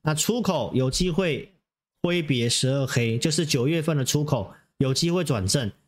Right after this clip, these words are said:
那这个是不是代表着最差状况已经过去了呢？没有错吧？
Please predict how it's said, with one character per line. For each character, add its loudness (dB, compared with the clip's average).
那 2
这 -2
个 0
是 0
不 0
是 -2
代 0
表 0
着 0
最 0
差 0
状 0
况 -2
已 0
经 2
过 0
去 0
了 0
呢？ -2
没 2
有 -2
错 0
吧？ -4